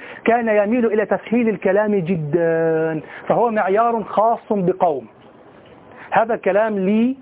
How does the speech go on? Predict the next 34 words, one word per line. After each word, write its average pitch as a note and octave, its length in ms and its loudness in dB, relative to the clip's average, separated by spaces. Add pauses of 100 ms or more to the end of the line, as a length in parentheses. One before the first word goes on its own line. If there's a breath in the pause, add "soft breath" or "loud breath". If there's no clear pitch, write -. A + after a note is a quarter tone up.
إذا F3+ 140 2
من F3 160 0
أراد G3+ 280 0
أن F3+ 120 -2
يأخذ F3+ 300 -2
ما G3 160 2
في G3 80 -2
الكتب B3 380 -2
كما C4 240 2
هو، B3+ 200 0
هذا A3+ 240 0
المثال G3+ 400 0
مثال G3 320 0
على F#3 200 0
تنافر F#3+ 380 -2
الكلام، C#3 380 -2 (720)
من D#3+ 80 0
أراد E3 220 2
أن E3+ 80 -2
يأخذه E3+ 300 0
كما D#3+ 220 -2
هو C#3+ 220 -2
حتى - 220 -2
يكون F3 220 0
أمينا F3 320 -2
في - 80 -6
النقل. E3 260 -2 (460 loud breath)
هذا G3 260 2
المثال F#3+ 520 0 (120)
كريم G3 340 0
للنبي، E3 460 0
ل-، E3 160 0
ل-، D#3+ 160 0
ل-، D#3+ 280 0